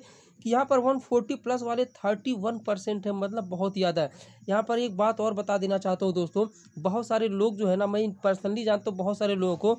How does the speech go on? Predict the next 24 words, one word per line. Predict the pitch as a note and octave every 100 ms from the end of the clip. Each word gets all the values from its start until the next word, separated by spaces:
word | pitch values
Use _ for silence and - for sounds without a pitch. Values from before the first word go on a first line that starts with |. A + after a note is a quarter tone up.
| - - - E3
वो | F#3+ C4
गलत | G3+ G#3+ B3 -
पोल, | A3+ A3+ A#3+
मतलब | G#3+ A3+ B3+ A3+
अपना | G3+ G3+ A#3 B3+
आएगा | B3 A#3+
कुछ | A#3+ F#3+
और, | B3+ A3 - - -
और | G3+ F#3+ -
पोलिंग | A#3+ A#3+ C#4 C4+
में | C#4
गलत | E3 F#3+ B3 C4
तरीके | B3+ A#3 G#3+ G3+ B3+
से | G#3+ G#3+
हिस्सा | F#3+ -
लेते | F3 D#3+ -
हैं। | C#3 B2+ - _ -
यदि | G3 A3
वो | B3 C4
वन | A3+ B3+
ट्वेंटी | B3 A#3+ A3+ A#3+ B3+
किए | A#3+ A3
रहेंगे | G#3 G3+
ना, | A3